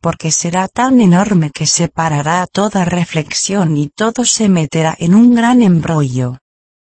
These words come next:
Únicamente a sus niños el Señor los protege obviamente, pues luego los necesitará para que actúen para Él.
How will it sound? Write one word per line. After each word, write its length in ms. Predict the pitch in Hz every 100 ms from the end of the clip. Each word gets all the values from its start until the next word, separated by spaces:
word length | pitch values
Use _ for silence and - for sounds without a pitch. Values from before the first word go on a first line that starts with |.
| _ _ _
Únicamente 880 | 269 247 196 - 185 165 156 139 151
a 80 |
sus 280 | 143 170 165
niños 640 | 196 226 226 175 156 156 202
el 140 | 170
Señor 480 | - 156 156 170 175
los 240 | 175 170
protege 600 | - 170 - 240 - 180
obviamente, 760 | 165 214 220 185 175 160 139 147 _ _ _ _
pues 320 | - 170 -
luego 500 | 180 196 247 226 160
los 300 | 143 143 -
necesitará 960 | 156 151 147 151 - 143 151 143 190 254 -
para 280 | 180 151 139
que 200 | - 147
actúen 800 | 131 - - 214 240 226 160 147
para 280 | - 165 165
Él. 300 | 143 131 139